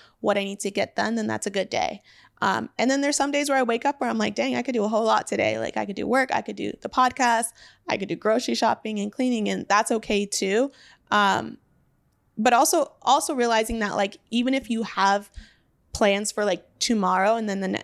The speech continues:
and you wake up that day and it doesn't feel right, like, you just feel ti-, tired or kinda slow, or it's, like, one of your lower days, like, realizing, like, those kind of can be shifted too.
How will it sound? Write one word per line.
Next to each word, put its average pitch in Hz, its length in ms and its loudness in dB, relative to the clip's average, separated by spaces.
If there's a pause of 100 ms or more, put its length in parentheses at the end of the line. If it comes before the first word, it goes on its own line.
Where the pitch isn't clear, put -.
(100)
and 202 120 -4
you 196 100 -2
wake 190 240 -2
up 185 320 -2
that 214 220 0
day 233 240 0
and 214 100 -2
it 214 100 -6
doesn't 190 300 -4
feel 196 380 -2
right, 196 480 0
like, - 280 -6
you 220 120 -4
just 202 240 -6
feel 208 120 -2
ti-, - 180 -6 (180)
tired 247 480 0
or 214 100 0
kinda 214 380 -4
slow, 220 480 0
or 214 100 0
it's, 208 120 -8
like, 220 160 -6
one 202 100 -4
of 202 60 -4
your 190 120 -2
lower 190 300 -2
days, 285 480 0 (420)
like, 208 260 2 (560)
realizing, 208 440 0
like, 196 240 -8
those 190 300 -2
kind 202 260 -6
of 202 120 -8
can 196 140 -4
be 190 140 -4
shifted - 480 -4
too. - 280 -4